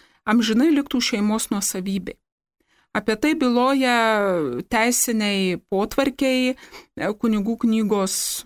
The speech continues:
šaltinyje, teisiniame. Pavyzdžiui, dvidešimt penktame skyriuje ne viena eilutė apie tai. Ir tekstas reflektuoja.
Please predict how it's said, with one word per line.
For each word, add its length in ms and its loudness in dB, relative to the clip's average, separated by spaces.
šaltinyje, 720 0
teisiniame. 760 -2
Pavyzdžiui, 500 0
dvidešimt 480 -2
penktame 480 -2
skyriuje 640 0
ne 160 2
viena 300 -2
eilutė 400 -2
apie 200 -10
tai. 200 -16
Ir 420 4
tekstas 480 0
reflektuoja. 800 0